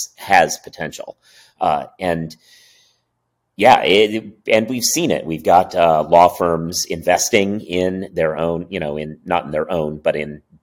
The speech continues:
various products that utilize generative A I in some way. Uh, folks are now more willing to talk about A I. I mean, there's been A I embedded in a lot of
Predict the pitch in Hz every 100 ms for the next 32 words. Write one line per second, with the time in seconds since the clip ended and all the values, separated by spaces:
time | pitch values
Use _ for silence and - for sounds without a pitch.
0 | - 90 85 78 78 - - - _ _
1 | _ _ - 92 82 80 - - - 76
2 | 71 - 69 78 80 76 73 71 - -
3 | _ _ 85 71 76 73 73 73 73 73
4 | 76 76 - 78 76 73 73 78 _ _
5 | - 85 76 73 - _ - 104 - -
6 | - 117 87 92 92 87 85 90 90 90
7 | 85 82 - _ _ _ _ _ _ _
8 | _ _ _ 143 101 123 123 117 113 -
9 | 92 92 110 110 110 110 107 131 127 92
10 | 85 87 95 98 - 170 104 98 95 95
11 | 87 82 87 80 87 82 69 - 80 76
12 | 87 87 78 71